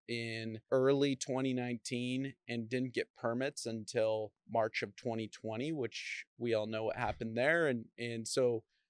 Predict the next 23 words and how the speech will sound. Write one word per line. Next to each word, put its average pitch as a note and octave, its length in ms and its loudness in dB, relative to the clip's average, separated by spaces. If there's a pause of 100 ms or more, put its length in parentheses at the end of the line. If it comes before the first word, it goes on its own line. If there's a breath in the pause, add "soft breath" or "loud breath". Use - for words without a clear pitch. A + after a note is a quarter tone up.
that C3+ 200 8
permitting D#3 520 2
process B2+ 720 4
was, A#2+ 280 -2
was A#2 420 -4 (120)
so - 340 4
long B2 680 0
and A#2 140 -4
drawn A#2 420 -2
out. A2+ 400 0
And A#2 200 -6
then, A#2 280 -4 (380 soft breath)
you C3 140 2
know, A#2+ 100 2
the A#2 140 2
shutdown B2+ 520 4
happened A#2+ 600 0
and, A2 260 -6
and, A2 440 -6 (300)
you A#2 200 -4
know, A2 120 -2
as A#2 300 2
cities A#2 480 -2